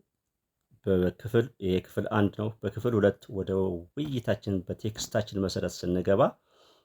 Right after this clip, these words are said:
እንግዲህ ባህላዊ መለኪያዎች፣ ዘመናዊ መለኪያዎች፣ እ፣ ፈሳሾች፣ ስለ ክብደት እና ስ-፣ ስላላቸው ግንኙነቶች የመለኪያዎች ስናወራ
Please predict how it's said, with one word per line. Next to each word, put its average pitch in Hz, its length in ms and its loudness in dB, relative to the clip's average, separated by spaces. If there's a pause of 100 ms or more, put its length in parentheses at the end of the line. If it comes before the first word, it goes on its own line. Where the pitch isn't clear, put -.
(120)
እንግዲህ 92 340 0 (440)
ባህላዊ 90 360 6 (100)
መለኪያዎች፣ 95 580 2 (180)
ዘመናዊ 90 500 2
መለኪያዎች፣ 101 680 2 (880)
እ፣ 85 120 -2 (960)
ፈሳሾች፣ 104 720 2 (1300)
ስለ 90 220 -2 (100)
ክብደት 104 420 0 (200)
እና 92 220 0 (640)
ስ-፣ - 180 -6 (800)
ስላላቸው 95 640 4
ግንኙነቶች 104 600 2
የመለኪያዎች 107 680 0
ስናወራ 123 440 4